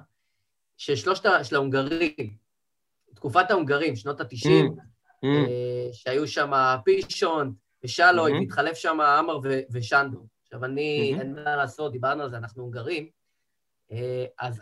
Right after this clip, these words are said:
Speaker 1: ה-, התקופה הזאת של השלישייה המנצחת הזאת,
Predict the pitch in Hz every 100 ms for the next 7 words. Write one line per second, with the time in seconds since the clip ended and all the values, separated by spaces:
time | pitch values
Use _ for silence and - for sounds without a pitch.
0 | 127 123 - - 127 107 117 208 233 202
1 | 233 233 165 147 117 123 - 165 190 180
2 | 143 135 196 185 208 - 359 208